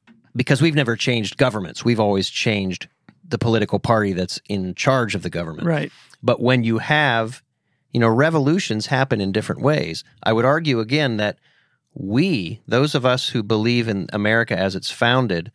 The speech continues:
Speaker 1: and who try to live according to those principles, we are not the ones that are rebelling or have rebelled. It is those who have stolen power who have rebelled against us. They've rebelled against God. They've rebelled against the entire created order. They've rebelled against our Constitution.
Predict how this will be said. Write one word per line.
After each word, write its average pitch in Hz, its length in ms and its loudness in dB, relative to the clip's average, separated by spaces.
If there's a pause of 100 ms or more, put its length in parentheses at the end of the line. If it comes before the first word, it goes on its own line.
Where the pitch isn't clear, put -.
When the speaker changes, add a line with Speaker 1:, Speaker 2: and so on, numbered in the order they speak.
(240)
Speaker 1:
and 101 140 -6
who 107 80 -2
try 117 280 2
to 117 80 0
live 110 180 0
according 101 380 -2
to 92 60 -2
those 113 220 0
principles, 90 560 -6 (760)
we 127 260 2
are 208 100 0
not 143 200 2
the 117 80 0
ones 104 320 -2
that 101 160 0
are 92 40 -2
rebelling 98 600 0
or 104 200 0
have 139 300 2
rebelled. 82 500 -4 (300)
It 113 160 0
is 107 160 -2
those 123 260 2
who 127 80 -2
have 113 100 -4
stolen 117 400 0
power 127 360 2
who 107 140 -2
have 92 100 -4
rebelled 101 460 0
against 90 440 -8
us. 151 360 0 (300)
They've 98 140 -2
rebelled 104 340 0
against 87 360 -8
God. 107 380 2
They've 113 160 -2
rebelled 101 440 -2 (120)
against 101 300 -4
the 98 80 -4
entire 123 420 2
created 104 580 0
order. 113 320 2
They've 101 160 0
rebelled 92 300 -2
against 92 300 -6
our 85 60 -6
Constitution. 107 800 -2